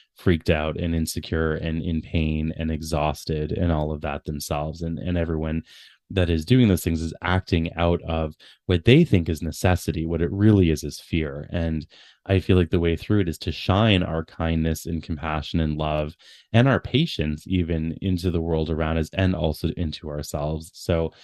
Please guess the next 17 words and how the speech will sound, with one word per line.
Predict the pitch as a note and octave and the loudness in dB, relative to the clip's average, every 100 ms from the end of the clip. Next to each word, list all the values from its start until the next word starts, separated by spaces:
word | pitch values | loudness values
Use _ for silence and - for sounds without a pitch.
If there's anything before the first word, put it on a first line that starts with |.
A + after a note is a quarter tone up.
| - - _ - | -20 -20 _ -6
um, | F2+ E2+ E2 D#2 - | -2 0 -2 -4 -2
is | G#2 F#2 | 0 0
it | F#2 | 0
really | G2+ G#2 G2+ | 0 2 2
something | - F#2 F2+ | 2 0 0
we | D#2+ | -2
can | - D#2 | -6 -10
shift | - - G2+ G2 - - | -10 0 0 0 -6 -18
in | - F#2+ | -8 -6
terms | F2 E2+ D#2+ | -6 -6 -8
of | |
a | E2 | -8
path? | - A#2 C3 - | -2 0 0 0
Not | F2 E2 | 0 0
really. | E2+ E2+ G#2+ A2+ | -2 0 2 0
It's | - | -2
headed | - F#2 F2+ E2 | -6 -2 0 0